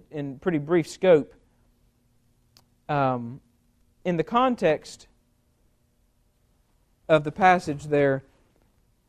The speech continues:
it very clearly and evidently is the death of Christ that is in view. And so if you render diatheke as testament,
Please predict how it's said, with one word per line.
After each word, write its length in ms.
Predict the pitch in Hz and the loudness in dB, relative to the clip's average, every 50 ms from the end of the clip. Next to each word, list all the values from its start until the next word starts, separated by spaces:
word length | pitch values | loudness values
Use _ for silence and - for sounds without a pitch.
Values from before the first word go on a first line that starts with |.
| _ _ | _ _
it 140 | - 165 160 | -2 -2 2
very 240 | 160 220 214 175 156 | 4 4 4 4 2
clearly 560 | - - 254 285 262 208 175 151 147 156 156 | 0 0 0 4 4 4 4 4 2 2 0
and 100 | 151 156 | -2 0
evidently 680 | 180 185 170 151 151 185 202 160 143 143 139 135 104 | 0 0 0 0 -2 -2 -2 -2 -2 -4 -4 -2 -4
is 140 | 143 143 135 | -4 -6 -4
the 100 | 139 139 | -8 -10
death 320 | 139 151 165 165 160 156 - | -2 0 2 2 2 -2 -8
of 120 | 131 - | -16 -18
Christ 640 | - - 185 190 185 165 139 131 - - - - - - | -8 -2 2 4 4 4 2 0 -8 -14 -20 -20 -20 -20
that 360 | - 151 143 147 147 147 - - | -18 -8 -4 -2 -2 -2 -4 -4
is 240 | 143 139 139 131 | -4 -4 -4 -6
in 180 | 135 131 131 135 | -8 -10 -10 -12
view. 380 | 143 151 175 170 139 110 85 73 _ _ _ _ _ _ _ _ _ _ _ _ _ _ _ _ _ - | -10 -6 -4 -4 -4 -4 -6 -12 _ _ _ _ _ _ _ _ _ _ _ _ _ _ _ _ _ -6
And 160 | 151 156 156 | -6 -6 -4
so 260 | - 190 185 175 175 - | 2 6 6 6 6 8
if 240 | 160 180 180 - - | 4 4 4 2 -4
you 140 | 175 170 170 | -4 -2 2
render 420 | 196 226 240 233 208 180 170 156 | 4 4 4 6 6 6 4 4
diatheke 960 | 147 156 175 185 180 170 165 - 214 214 240 233 - 190 160 151 147 143 107 | 4 0 4 4 4 4 4 2 2 2 2 4 4 4 6 6 6 4 2
as 240 | - 135 131 123 - | 0 -2 -2 -4 -8
testament, 800 | - - - - 277 294 - - - 147 123 120 120 - - - | 0 0 4 6 6 4 4 0 -6 -6 -6 -6 -10 -12 -18 -20